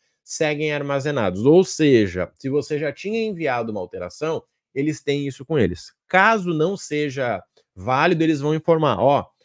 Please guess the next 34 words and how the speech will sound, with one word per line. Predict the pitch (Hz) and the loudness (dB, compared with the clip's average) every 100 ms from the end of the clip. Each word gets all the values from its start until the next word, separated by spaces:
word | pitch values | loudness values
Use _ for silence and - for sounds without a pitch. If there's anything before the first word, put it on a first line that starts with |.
| _ _ _ | _ _ _
ah, | 110 - | -14 -8
os | 113 | -4
dados | 107 127 120 | 0 0 0
enviados | 123 123 117 117 123 | -4 -2 -2 -2 -6
anteriormente | 123 139 143 135 147 147 | -4 -2 -2 -4 -8 -6
não | 147 131 135 | -4 -4 -4
são | 165 147 | -6 0
válidos, | 139 147 143 | 0 0 -4
envie | 160 135 143 | -8 -8 -8
novamente." | 143 143 160 117 - | -6 -4 -2 -2 -2
Mas, | 101 - | -6 -2
por | 127 | -2
enquanto, | 135 113 107 113 113 | 0 0 -2 -2 -8
você | 113 110 | -8 -8
não | 107 | -12
precisa | 107 104 101 104 | -14 -18 -14 -12
fazer | - 98 117 | -12 -10 -12
nada. | 92 - _ _ _ _ - | -12 -20 _ _ _ _ -6
Na | 151 226 | 0 0
prática, | - 175 185 190 - | 2 4 4 2 -4
o | 165 | -2
que | 175 | -2
que | 180 | 0
é | 180 | 0
isso | 180 | 0
aqui? | 175 117 - | -2 -2 -4
Gente, | 101 160 135 | 0 0 0
eu | |
fiz | 113 175 | 0 0
um | 208 | 0
vídeo | 147 151 | 0 0
pra | 135 123 | 0 0
vocês | 113 135 131 | 0 0 -2
recentemente, | 104 180 - 165 151 110 123 139 - | 0 -2 -2 -4 -4 -4 -4 -4 -10